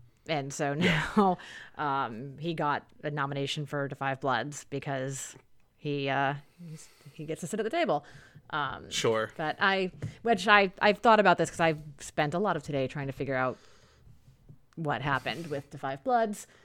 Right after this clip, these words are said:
Speaker 1: Um, but it's a, it's a super deserved nomination. It's a fantastic score.
Speaker 2: Yeah, I don't, I don't doubt. Um, it's not gonna win. I think
Speaker 1: Oh,
Speaker 2: Soul
Speaker 1: God,
Speaker 2: is
Speaker 1: no.
Speaker 2: easily the front runner.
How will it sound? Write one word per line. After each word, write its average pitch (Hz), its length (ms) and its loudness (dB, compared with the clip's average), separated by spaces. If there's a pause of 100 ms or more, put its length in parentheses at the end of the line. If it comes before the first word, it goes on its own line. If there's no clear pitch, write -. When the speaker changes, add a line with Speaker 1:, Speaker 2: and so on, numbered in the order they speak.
(280)
Speaker 1:
Um, 160 240 -8
but 330 160 4
it's 254 120 -2
a, 294 200 0
it's 220 160 0
a 269 80 0
super 277 360 -4
deserved 220 320 4
nomination. 165 640 0
It's 143 100 -10
a 147 40 -8
fantastic 139 500 -6
score. 76 240 -10
Speaker 2:
Yeah, 139 240 6
I 104 100 -6
don't, 104 220 -6
I 110 60 -2
don't 104 160 -2
doubt. 98 240 -4 (200)
Um, 104 360 2 (160)
it's - 160 2
not 165 100 8
gonna 113 160 2
win. 104 240 0 (280)
I 123 80 4
think 131 340 0
Speaker 1:
Oh, - 80 6
Speaker 2:
Soul 123 100 8
Speaker 1:
God, 113 200 6
Speaker 2:
is - 140 -6
Speaker 1:
no. - 60 -8
Speaker 2:
easily 113 420 2
the 98 120 -4
front 98 260 -6
runner. 98 320 -8